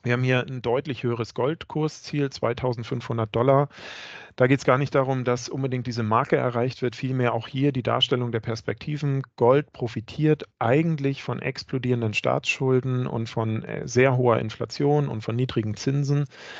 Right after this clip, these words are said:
Das hat in diesem Jahr nicht so stattgefunden, aus verschiedenen Gründen. Unter anderem haben wir einen sehr, sehr festen Dollar gesehen. Das belastet immer die Nachfrage nach Gold.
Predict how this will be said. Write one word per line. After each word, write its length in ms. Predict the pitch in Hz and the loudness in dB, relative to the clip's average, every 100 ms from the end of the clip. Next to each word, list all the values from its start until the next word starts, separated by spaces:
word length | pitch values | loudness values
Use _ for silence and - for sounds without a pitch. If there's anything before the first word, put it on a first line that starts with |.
| - - - - | -16 -18 -18 0
Das 180 | 127 139 | 2 4
hat 140 | 147 | 2
in 80 | 139 | 2
diesem 240 | 139 135 | 2 4
Jahr 120 | 131 120 | 4 4
nicht 240 | 156 - | 2 0
so 140 | 139 | -2
stattgefunden, 840 | 110 139 139 - - 151 156 139 131 | 0 -2 -2 -2 0 -2 -2 -6 -4
aus 200 | 117 - | -4 -4
verschiedenen 400 | 120 123 117 110 | -8 -4 -2 2
Gründen. 500 | 127 165 - 143 135 | 0 0 -2 -2 -2
Unter 260 | 120 117 | 0 0
anderem 540 | 117 127 127 123 123 123 | 2 2 2 2 -2 0
haben 240 | 123 120 | 2 4
wir 140 | 117 | 2
einen 100 | 110 | 2
sehr, 180 | 107 120 | 4 4
sehr 200 | 123 117 | 4 2
festen 440 | 113 143 - - 113 | 2 -2 -2 -6 0
Dollar 280 | 117 151 | 4 4
gesehen. 420 | 139 127 135 139 131 | 2 0 0 0 -2
Das 360 | 113 - - - - - - | -4 -6 -12 -14 -20 -20 -8
belastet 480 | - 135 - 143 | -2 -2 -2 -4
immer 180 | 139 131 | -2 -2
die 100 | 123 | 0
Nachfrage 540 | 120 120 123 127 120 117 | 0 -2 0 2 2 0
nach 160 | 113 | -4
Gold. 380 | - 117 120 123 | 0 4 4 0